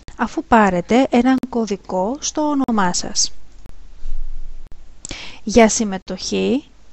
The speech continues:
αλλά και πληροφορίες, μπορείτε να επικοινωνείτε στα τηλέφωνα δύο δέκα, τριάντα οκτώ είκοσι δύο, εκατόν πενήντα επτά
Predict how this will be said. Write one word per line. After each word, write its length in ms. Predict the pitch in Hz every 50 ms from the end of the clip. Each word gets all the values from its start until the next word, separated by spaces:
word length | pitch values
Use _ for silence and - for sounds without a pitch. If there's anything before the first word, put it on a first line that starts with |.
| - - - - - - - _ - - - - - - - - -
αλλά 300 | - 214 208 208 208 196
και 260 | 196 - - - 277 269
πληροφορίες, 1000 | - 220 196 175 180 - - 185 180 - - 175 175 180 226 277 - - - - - - - - - -
μπορείτε 360 | 202 214 220 240 247 339 339
να 100 | 339 330
επικοινωνείτε 680 | - - 233 - 220 214 190 185 196 240 262 254 -
στα 160 | 302 - 285 254
τηλέφωνα 680 | - 214 202 202 196 196 - - 175 160 165 170 165 - - - - - _ - - - - - _ _ _ _ _ - - - - - _ - - - - - - - -
δύο 360 | - 196 185 220 240 254 254
δέκα, 560 | 233 233 233 214 196 - - 196 190 233 294 311
τριάντα 380 | - - 214 196 180 175 175 170
οκτώ 240 | 165 - - - 202
είκοσι 480 | 240 262 - - 320 - - - 240
δύο, 420 | 214 196 214 220 208 196 180 170 - -
εκατόν 500 | 233 - - 175 - - 202 208 233 233
πενήντα 380 | - 269 254 240 254 262 254 254
επτά 540 | 220 190 185 - - - - 180 170 202